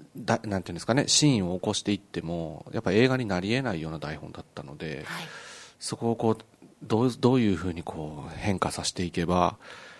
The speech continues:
Speaker 1: 原作にある世界観が映画としても成立するのかなっていうのは、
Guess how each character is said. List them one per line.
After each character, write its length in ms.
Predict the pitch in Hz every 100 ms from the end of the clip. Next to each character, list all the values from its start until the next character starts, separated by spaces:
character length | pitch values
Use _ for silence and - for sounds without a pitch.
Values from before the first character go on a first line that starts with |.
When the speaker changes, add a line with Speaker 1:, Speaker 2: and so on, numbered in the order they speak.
| - - _ _ -
Speaker 1:
原 220 | - 104 101
作 420 | 110 104 - 107
に 460 | 107 101 104 104
あ 160 | - 113
る 260 | 101 90 -
世 180 | - 104
界 320 | - 101 98
観 340 | - 90 82 80
が 280 | 80 76 - -
映 220 | 98 95
画 100 | 92
と 140 | -
し 80 | 95
て 140 | -
も 100 | 135
成 220 | 104 98 90
立 200 | 87 -
す 220 | - 95
る 100 | 92
の 140 | 85
か 140 | - 160
な 100 | 165
っ 40 |
て 180 | - -
い 40 |
う 20 | 120
の 80 |
は、 160 | 147 -